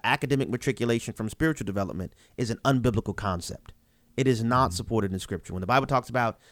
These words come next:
uh, Israel teaching his sons, Joseph and, and Benjamin, all manner of learning, he didn't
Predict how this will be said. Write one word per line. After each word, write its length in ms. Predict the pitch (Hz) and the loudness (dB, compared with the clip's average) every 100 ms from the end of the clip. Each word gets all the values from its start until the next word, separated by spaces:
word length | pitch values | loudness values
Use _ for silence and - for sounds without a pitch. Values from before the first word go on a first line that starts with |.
| - | -6
uh, 240 | 117 113 113 | 0 0 2
Israel 400 | 139 135 123 120 | 2 4 4 4
teaching 400 | - 135 123 127 | 2 -4 -2 -2
his 140 | 123 | -2
sons, 400 | 113 120 117 113 | -2 0 0 -2
Joseph 640 | 95 117 120 117 120 117 - | -2 2 2 2 0 0 -2
and, 220 | 95 90 _ _ | -6 -6 _ _
and 180 | - 98 | -4 -2
Benjamin, 400 | 113 127 120 120 | 0 0 0 0
all 300 | 98 123 123 | 4 4 4
manner 300 | 123 120 117 | 4 0 0
of 100 | 107 | -2
learning, 360 | 104 120 113 107 | 0 0 0 -4
he 120 | 131 | 0
didn't 300 | 139 127 120 | 0 0 -4